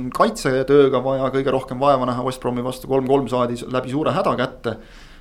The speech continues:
Manchester Unitedil üldse vedas, et nad midagi said Brightoni vastu. Mängupildi järgi oleks ka, noh, minimaal-, või ta on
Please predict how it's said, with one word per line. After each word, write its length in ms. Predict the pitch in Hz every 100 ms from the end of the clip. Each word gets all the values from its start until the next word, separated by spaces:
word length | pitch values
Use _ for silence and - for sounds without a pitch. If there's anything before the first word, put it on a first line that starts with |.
| -
Manchester 400 | 123 - 113 117
Unitedil 480 | 127 143 156 127 127
üldse 240 | 220 - 131
vedas, 300 | 139 110 117
et 80 | 120
nad 80 |
midagi 320 | 113 127 120 110
said 400 | 120 113 - 117 110
Brightoni 400 | 127 139 120 113
vastu. 180 | 117 120
Mängupildi 480 | 131 135 135 143 113
järgi 240 | 113 117 117
oleks 180 | 113 -
ka, 160 | 147 120
noh, 160 | 113 -
minimaal-, 680 | 131 127 147 143 160 156 -
või 80 | 127
ta 140 |
on 20 | 131